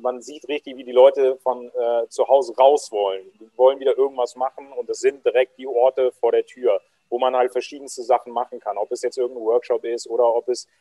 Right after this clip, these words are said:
seine Klamotten zur Änderung bringen ist oder, äh, sonst irgendwas. Also bin ich der festen Überzeugung von, dass wir uns da auf eine richtige Welle vorbereiten können, sobald diese ganzen Beschränkungen wieder aufgehoben sind und wir covid überstanden haben, dass das, äh, immer mehr angenommen wird vor allen Dingen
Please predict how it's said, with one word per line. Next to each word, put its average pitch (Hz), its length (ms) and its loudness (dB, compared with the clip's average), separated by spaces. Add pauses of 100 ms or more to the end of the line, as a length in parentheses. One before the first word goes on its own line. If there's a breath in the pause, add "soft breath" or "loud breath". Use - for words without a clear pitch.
(120)
seine 120 560 0
Klamotten 127 380 0
zur 107 160 -4
Änderung 120 440 -2
bringen 117 280 -4
ist 113 420 -10
oder, 117 420 2
äh, 117 460 -4
sonst 120 300 -2
irgendwas. 95 500 -8 (320)
Also 113 320 0 (140)
bin 131 120 2
ich 131 100 -6
der 127 120 6
festen 135 300 0
Überzeugung 123 580 2
von, 117 280 -6
dass 113 180 -4
wir 113 80 0
uns 113 180 -8
da 117 60 0
auf 110 180 0
eine 117 100 -8
richtige 117 320 -6
Welle 120 220 2
vorbereiten 110 560 0
können, 113 320 -6
sobald 110 500 0
diese 113 200 -14
ganzen 113 320 -8
Beschränkungen 123 440 -8
wieder 110 160 -4
aufgehoben 110 480 -4
sind 107 200 -10
und 104 100 -14
wir 104 100 -4
covid 127 300 -2
überstanden 110 580 -4
haben, 104 360 -10 (420 soft breath)
dass 107 180 -2
das, 113 300 -2
äh, 117 320 -2
immer 160 160 4
mehr 156 240 2
angenommen 151 460 -2
wird 156 180 2
vor 123 180 0
allen 143 220 0
Dingen 151 300 -8